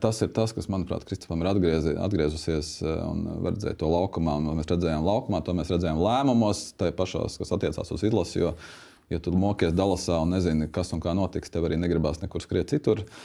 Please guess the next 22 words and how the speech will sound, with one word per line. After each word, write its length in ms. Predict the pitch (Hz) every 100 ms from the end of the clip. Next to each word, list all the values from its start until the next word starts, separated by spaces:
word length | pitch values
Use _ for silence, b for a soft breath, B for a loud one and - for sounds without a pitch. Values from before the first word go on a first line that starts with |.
| B B 123
Nu, 120 | 135
šobrīd, 480 | 147 151 120 104 98
eh, 380 | 101 101 101
es 120 | 98 -
ceru, 240 | 113 90
ka 160 | - 76
viņi 160 | 78 -
ir 60 | -
tas 180 | -
solis 460 | - - 110 87 -
nākamajā 680 | 104 107 113 95 90 82 82
karjeras, 580 | 104 95 82 82 - 90
eh, 320 | 82 80 78 -
posmā 400 | 107 101 85 80
ir 60 |
spērts, 440 | - - 120 - -
un 380 | 92 90 87 87
tas 160 | 87
būs 220 | 90 85
tāds 260 | - 82 -
daudz, 360 | 85 85 85 82
eh, 400 | 78 78 73